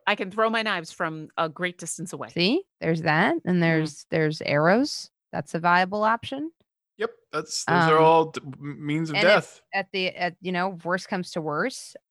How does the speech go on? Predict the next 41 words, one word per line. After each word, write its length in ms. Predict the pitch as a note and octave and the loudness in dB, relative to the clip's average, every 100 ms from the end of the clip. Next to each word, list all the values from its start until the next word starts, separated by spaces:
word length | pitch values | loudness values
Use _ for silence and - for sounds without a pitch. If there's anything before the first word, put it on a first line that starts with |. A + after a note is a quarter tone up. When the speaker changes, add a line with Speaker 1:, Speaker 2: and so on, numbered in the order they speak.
| _ E3 | _ -2
Speaker 2:
there's, 480 | E3 D#3 D3 D3+ - | 2 2 2 0 0
uh, 400 | B2+ E2+ D#2+ - _ | 0 0 -4 -8 _
fisticuffs, 840 | - F3+ - F#3 G#3+ B3 - - _ _ - | -6 -6 -4 0 2 2 -6 -18 _ _ -8
the 80 | |
good 160 | D#3+ E3 | 2 4
old 180 | D#3 D#3 | 4 2
fashioned. 540 | D#3 D#3 - F#3+ G#3 _ _ _ _ _ C#4+ | 2 0 0 -6 -8 _ _ _ _ _ 2
Speaker 3:
All 160 | E4+ | 6
right. 160 | E4 G3+ | 6 6
Well, 140 | A#3 | 6
Speaker 2:
Right? 40 | A#3+ | 6
Speaker 3:
it's 120 | A3 | 2
been, 260 | D4 C4+ A3 | 2 2 -2
it's 180 | A3+ | -6
been 200 | - C4+ | -2 0
great 180 | A#3+ C4+ | 0 0
talking 320 | A3+ C#4 - | 4 4 4
Speaker 2:
Or, 60 | E3+ | 4
Speaker 3:
to 60 | D#3+ | 4
Speaker 2:
uh, 160 | D#3+ | 4
Speaker 3:
you. 40 | D#3 | 4
Uh, 160 | G3 G3 | 6 6
Speaker 2:
maybe 60 | F#3 | 4
some 220 | F3+ G3+ | 2 2
Speaker 3:
enjoy 60 | G3+ | 2
Speaker 2:
type 120 | F3+ - | -2 -2
of 140 | E3 | -10
sling. 480 | - F3+ F3+ G#3+ C4+ _ _ _ - | -10 -6 -6 -6 -8 _ _ _ -6
Speaker 3:
Yep. 80 | A#3 - | -6 -6
Enjoy 240 | F#3 F3+ G#3+ | -6 4 6
your 140 | A3 | 6
business. 520 | F#3 B3 A#3 B3 - - F3+ | 4 2 4 2 2 0 4
Uh, 300 | F#3 F3+ F3+ | 6 8 6
Speaker 2:
Or, 40 | F3 | 4
Speaker 3:
that's 200 | E3 D#3+ | 2 2
great. 220 | D#3 G#3 | 2 2
Speaker 2:
uh, 40 | E3 | 0
Speaker 3:
Those 180 | D3 | 0
are 80 | D#3+ | 4
all 280 | E3+ F3 F3+ | 6 4 2
things. 480 | - G3 F3+ - | 0 -2 -2 -8